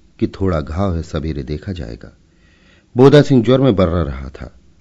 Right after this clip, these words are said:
वो गाड़ी में लिटाया गया। लहना को छोड़कर सूबेदार जाते नहीं थे। ये देख लहना ने कहा, "तुम्हें बोधा की कसम है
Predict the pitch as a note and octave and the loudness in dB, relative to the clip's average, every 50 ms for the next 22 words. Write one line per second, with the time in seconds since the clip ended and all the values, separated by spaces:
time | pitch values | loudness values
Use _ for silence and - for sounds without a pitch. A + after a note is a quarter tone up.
0 | _ _ - A2 G#2 F#2+ G#2+ G2+ G2+ A#2+ B2+ B2 A2+ F#2+ F2 - D#2+ D2 D2 C#2+ | _ _ -6 -6 -2 -2 -2 -2 0 0 0 0 0 -2 -2 -2 -2 -2 -2 -4
1 | C2+ B1+ C2 B1 A#1 - _ _ _ _ _ _ _ _ _ _ _ - F#2 G#2 | -4 -6 -8 -10 -10 -14 _ _ _ _ _ _ _ _ _ _ _ -6 -4 -2
2 | A2 A2+ A2 G#2 G2+ - G2+ F#2 - - A2 G#2 F#2+ - G2 E2+ - - G2 E2 | 0 0 0 -2 -2 -4 -6 -6 -4 -2 -2 -2 -2 -2 -6 -6 -4 -6 -4 -4
3 | F2+ E2 E2 D#2 D2+ D2+ - D#2+ D2+ - - B2 A2+ F#2+ F2 F2 - - - - | -4 -4 -2 -4 -4 -4 -4 -6 -4 -2 -2 -2 -2 -2 -4 -6 -8 -10 -16 -16
4 | - - _ - _ _ _ - - - _ _ _ - B2 A#2+ A2+ A#2+ B2+ A2+ | -16 -20 _ -20 _ _ _ -20 -20 -20 _ _ _ 0 0 2 6 6 6 6
5 | - - A2 A2 G#2+ G#2+ A#2 B2+ B2+ A#2+ - - D2 - B1 A1 - - _ _ | 4 0 -2 -2 0 0 0 0 0 0 -2 -6 -10 -12 -12 -16 -18 -20 _ _
6 | - _ _ _ _ _ _ _ _ _ _ _ _ _ _ _ - A2+ A2 B2+ | -20 _ _ _ _ _ _ _ _ _ _ _ _ _ _ _ -4 0 2 2
7 | A#2+ F#2+ G2 A2 G#2 G2+ A#2+ B2+ - - A2+ - - G2 - - C3 A#2+ G2+ E2+ | 2 2 2 0 0 0 -2 -4 -4 -8 -10 -4 -4 -4 -2 0 -2 -2 -2 -4
8 | - - - | -8 -14 -20